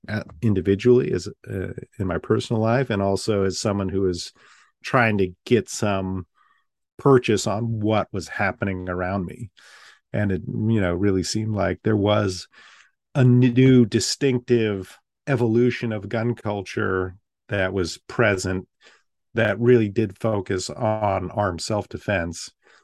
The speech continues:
even though obviously armed self-defense has always been a reason that people have had guns, you know, all the way back into the,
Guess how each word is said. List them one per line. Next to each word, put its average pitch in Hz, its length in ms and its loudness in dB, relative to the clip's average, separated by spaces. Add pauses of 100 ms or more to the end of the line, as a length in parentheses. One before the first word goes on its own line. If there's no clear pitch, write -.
(100)
even 135 280 6
though 101 200 4
obviously 98 480 -2
armed 95 240 -4
self-defense 95 560 -4
has 92 100 -4
always 107 340 0
been 90 160 -4
a 85 60 -4
reason 92 440 -2
that 87 160 -8
people 92 640 0 (160)
have 90 180 -6
had 95 300 -2
guns, 92 480 -2 (500)
you 98 80 -4
know, 92 80 -4
all 101 160 -2
the 92 80 0
way 90 80 0
back 90 380 0
into 87 320 0
the, 87 340 -4